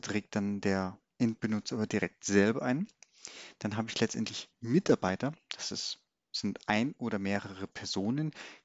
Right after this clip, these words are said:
die diesen Dienst bedienen können. Und ich habe natürlich einen Dienst, den ich dann anbiete. Zum Beispiel eben einen Haarschnitt.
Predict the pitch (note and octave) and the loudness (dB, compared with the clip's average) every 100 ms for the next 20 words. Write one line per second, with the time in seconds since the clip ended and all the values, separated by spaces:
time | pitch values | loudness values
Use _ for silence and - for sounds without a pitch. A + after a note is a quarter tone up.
0 | - C#3+ - C3 B2+ A2+ - B2+ A2+ - | -8 -8 -6 -6 -2 -4 0 0 0 -4
1 | - - - - G2+ G2+ G2 A2+ C3+ C3+ | -12 -14 -8 -6 -2 -2 0 -2 -2 0
2 | D3 A3 - _ _ _ _ _ _ - | 2 0 -2 _ _ _ _ _ _ -18
3 | - - _ _ E3+ G3 D3 C3 C3 - | -18 -20 _ _ 4 4 4 4 4 2
4 | - - A#2+ A#2 G#2+ - F#3 G2 - - | -2 -2 0 0 0 4 6 6 0 -6
5 | - - G2+ G2+ - G2 - G2+ F#2 - | -6 -2 -2 -2 -4 -4 -2 -2 -2 -8
6 | F#2+ G2 G#2 - _ - - - - - | -10 -10 -12 -16 _ -20 -12 -10 -8 -10
7 | - _ _ _ _ _ _ _ - G2+ | -14 _ _ _ _ _ _ _ -16 -14
8 | - _ - - - - G2 F#2+ - A#2 | -16 _ -20 -20 -8 -2 2 2 0 -2
9 | A#2 G#2 G2 G#2+ A2 G#2+ A2 A#2 - F#2 | -2 -2 -2 0 2 4 4 2 0 -8
10 | - | -10